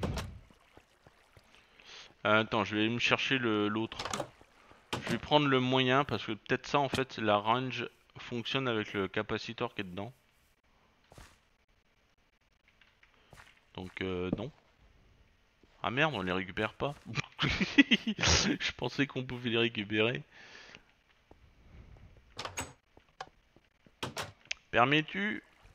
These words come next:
Merci. Euh, bonne mille. Euh,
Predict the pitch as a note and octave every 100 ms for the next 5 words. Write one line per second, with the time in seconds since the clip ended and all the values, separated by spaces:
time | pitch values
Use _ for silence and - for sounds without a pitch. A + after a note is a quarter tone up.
0 | _ - - C#3+ E3+ F3+ - - - _
1 | _ _ - - - - - _ _ -
2 | G#2 G2+ G2+ C3+ C#3+ C#3 C#3 A2 F2+ -
3 | - - - - - - - - _ _
4 | _ _ - _ _ _ _ _ _ _
5 | _ _ _ _ _ _ _ _ _ _
6 | _ _ _ _ - F#2 F#2+ F#2 F#2 F2+
7 | F#2 F2+ F2+